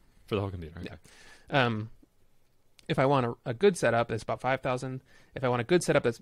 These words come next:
Speaker 2: pre-set up for deep learning, so already has Ubuntu installed, has a warranty and everything, that's more like
Speaker 1: Hmm.
Speaker 2: seven thousand. Um,
Speaker 1: Ooh.
Speaker 2: and if I'm spending that much anyway, then I could spend another three grand and get a giant dual, you know, G P U thing. So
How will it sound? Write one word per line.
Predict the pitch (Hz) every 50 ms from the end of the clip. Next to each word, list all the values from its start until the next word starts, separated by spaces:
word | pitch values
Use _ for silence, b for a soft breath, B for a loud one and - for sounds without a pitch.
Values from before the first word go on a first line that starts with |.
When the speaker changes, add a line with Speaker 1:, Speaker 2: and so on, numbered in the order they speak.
| - _ -
Speaker 2:
pre-set | - - 208 214 208 190 - 190 170 131
up | 123 - -
for | - 135 123
deep | 127 131 -
learning, | 113 110 107 107 113 127
so | - 110 110 107 - -
already | 135 135 131 127
has | 127 120
Ubuntu | 117 113 117 117 -
installed, | 120 110 - 117 113 113 110 - - _ _ _ _ _ _ -
has | - 143 123 120
a |
warranty | 113 113 117 117 113 - 117
and | 107
everything, | 107 107 104 - 104 107 117 b b b b b
that's | 131 143 -
more | 156 131 123
like | 117 117 104
Speaker 1:
Hmm. | 87
Speaker 2:
seven | - - - 143 143 131 120 113
thousand. | 110 107 107 107 107 110 107 120 - B B B B B B B
Um, | B 123 117 113 110 113
Speaker 1:
Ooh. | 95 98 - -
Speaker 2:
and | - 151
if | 147 135 131
I'm | 120
spending | 113 - - 190 202 196 185
that | 170 147
much | 151 143 - _ _
anyway, | - 180 175 127 117 113 110 107 110 123 139 - - -
then | - 120
I | 113
could | - 113
spend | - 147 127
another | 117 117 117 117 110 -
three | - 147 143 127
grand | 120 117 113 113 113 113
and | 110
get | 113 110 107
a | 107 - _ _ _ _ _ _ _
giant | - - 135 127 131 131 127 123 120 - - - - - _ -
dual, | - 135 131 127 127 123 120 117 113 117 - - - - - - -
you | 131
know, | 120 117 120
G | 117 139 127
P | - - 131 123 123 120
U | 120 120 117 113 117 113 - B B B B B B B
thing. | - 135 117 110 104
So | - - 135